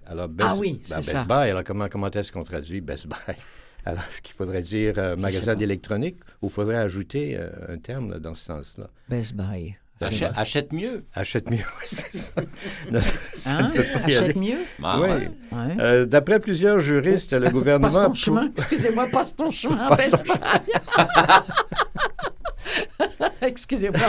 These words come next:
Speaker 2: Roger.
Speaker 1: <laughs> Non, non, c'est bon. Euh, d'après plusieurs juristes, le gouvernement du Québec peut contraindre le commerce à coller des termes en français.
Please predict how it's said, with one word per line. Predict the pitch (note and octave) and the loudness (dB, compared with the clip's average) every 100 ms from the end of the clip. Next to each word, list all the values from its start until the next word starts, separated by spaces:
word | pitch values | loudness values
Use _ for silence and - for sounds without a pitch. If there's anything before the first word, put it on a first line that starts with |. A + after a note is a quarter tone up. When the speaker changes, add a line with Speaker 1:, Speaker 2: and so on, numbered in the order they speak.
| F3+ | 2
Speaker 2:
Roger. | F#3+ F3+ - - | 0 -2 -2 0
Speaker 1:
<laughs> | A#3 D3 G#3 D3 | 0 0 0 0
Non, | A2+ | 0
non, | C#3+ D#3 | -2 -4
c'est | C4+ C4 | -4 -4
bon. | A#3 B3 A#3+ A#3+ B3 C4 G#3+ B2+ | 0 0 0 -2 -4 -4 -4 4
Euh, | B2+ C3+ | 6 8
d'après | C#3 E3+ G#3 | 8 6 4
plusieurs | G#3 F3 F3+ | 4 6 6
juristes, | D3 D3+ F#3 | 6 2 2
le | D3 | 2
gouvernement | C#3 D3+ F3 G#3 G3+ | 2 2 2 2 0
du | C#3+ | 0
Québec | C#3 C3+ E3 - - | 0 0 0 -4 -4
peut | E3+ F3+ F#3 - | 2 4 4 0
contraindre | - B2+ B2 C#3+ D#3 | 2 2 4 0 2
le | A#2 | 0
commerce | A#2 A#2 C#3 B2 | 0 2 2 2
à | A2+ | 0
coller | - D3+ D3+ E3+ | 2 4 6 6
des | A#2+ G#2+ | 4 0
termes | - D#2 C#2 C#2 _ _ - | -2 -6 -8 -14 _ _ -14
en | F2 | -14
français. | - C#2 - - | -12 -12 -14 -20